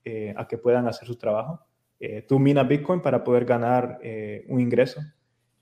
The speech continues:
Y si no ganas ningún ingreso, y el único ingreso que ganas es transacciones,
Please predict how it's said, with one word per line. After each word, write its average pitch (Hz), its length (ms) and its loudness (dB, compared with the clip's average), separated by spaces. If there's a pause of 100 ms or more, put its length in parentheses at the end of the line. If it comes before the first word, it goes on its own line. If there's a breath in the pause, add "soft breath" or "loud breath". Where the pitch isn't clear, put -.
Y 127 120 0
si 127 120 -2
no 123 100 4
ganas 131 220 2
ningún 127 260 2
ingreso, 143 580 0
y 131 120 2
el 123 80 2
único 131 280 0
ingreso 131 360 0
que 123 120 -2
ganas 131 500 2
es - 320 -2
transacciones, 143 760 -2